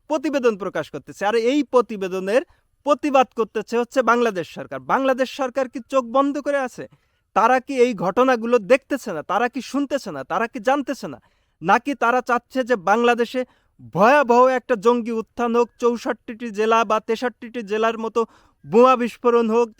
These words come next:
এ, এ জায়গা সে জায়গা মানুষকে মেরে ঝুলাই রাখা হোক, তারপরে এদের কানে পানি ঢুকবে, তারপরে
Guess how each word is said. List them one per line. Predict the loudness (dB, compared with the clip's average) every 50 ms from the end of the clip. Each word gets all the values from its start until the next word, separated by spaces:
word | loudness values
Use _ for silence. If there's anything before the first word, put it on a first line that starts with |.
| -6 -4
এ, | -4 -2 -2 -2
এ | -2 -2
জায়গা | -2 -2 -2 -2
সে | -2 -4 -8
জায়গা | -6 -4 -4 -2
মানুষকে | 0 0 0 -2 -2 -4 -6 -6 -6 -2
মেরে | 0 2 2 2
ঝুলাই | 0 0 0 0 2 2 2
রাখা | 0 -2 -2 -4 -2
হোক, | 0 0 0 -2 _ _ _ _ _ _
তারপরে | 2 4 4 4 4 4 4 4
এদের | 2 2 0 -2
কানে | -2 -4 -4 -4 -4
পানি | -4 -4 -6 -4 -4
ঢুকবে, | -6 -4 -4 -6 0
তারপরে | 2 2 2 2 2 0 0